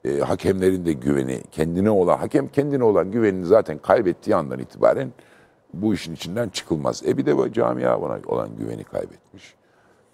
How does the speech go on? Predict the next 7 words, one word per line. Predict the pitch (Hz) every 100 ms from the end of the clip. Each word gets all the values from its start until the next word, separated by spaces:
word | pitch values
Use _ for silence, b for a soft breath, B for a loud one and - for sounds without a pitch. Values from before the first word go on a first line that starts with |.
| b b b -
Bunu | 110 143
mutlaka, | 139 - 98 98 101 80 - _ _ -
e, |
e, | 65 60 69 69 65
şey | - 73
yapmak | 71 - 55 53 -
lazım. | 50 50